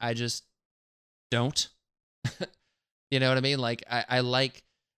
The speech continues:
again, and I think it comes to a playstyle kinda thing, like, I prefer something like Escort to Safety or, like, Orb of Agamotto, because, like, Orb of Agamotto, I can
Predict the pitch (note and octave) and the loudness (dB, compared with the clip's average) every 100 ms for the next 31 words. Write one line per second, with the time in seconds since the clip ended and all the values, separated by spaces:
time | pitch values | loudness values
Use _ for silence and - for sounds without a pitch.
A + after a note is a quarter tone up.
0 | _ - - D3 F#3 A#2+ B2+ D3+ D3 A#2 | _ -14 -6 0 0 2 0 0 0 0
1 | C3+ B2 A#2 G#2+ - B2 - B2 C3 C3 | -2 0 0 0 0 0 2 2 0 -2
2 | C3+ C3 C#3 C#3 C3 A2+ A2+ - _ _ | -2 -2 0 2 2 0 -4 -12 _ _
3 | _ - C3 C#3+ B2+ B2+ B2+ B2+ B2+ A#2+ | _ -2 0 0 -4 0 0 0 -2 -2
4 | A2+ A#2+ B2+ - C3 - A#2 - A#2+ B2+ | -2 0 -2 0 -4 -4 -4 -2 0 0
5 | C#3+ C3+ C3+ C3 _ _ _ _ C3 B2 | 0 2 0 -4 _ _ _ _ 2 2
6 | A#2+ A#2 A#2 A2+ A2+ A2 - _ _ _ | 4 2 0 0 -2 -6 -12 _ _ _
7 | _ A#2 A2 B2+ C3 A#2+ A#2+ A#2+ A#2 A#2+ | _ -8 -4 2 4 4 2 2 2 2
8 | A#2+ A2+ A2+ G#2+ _ _ _ _ _ _ | 2 2 0 -4 _ _ _ _ _ _
9 | _ B2+ - A#2+ A2 A#2+ A2+ - C#3 C#3+ | _ -4 0 0 2 0 -2 0 2 6
10 | C3+ B2+ B2 B2 A#2 A2+ A2 | 4 4 4 4 2 0 -6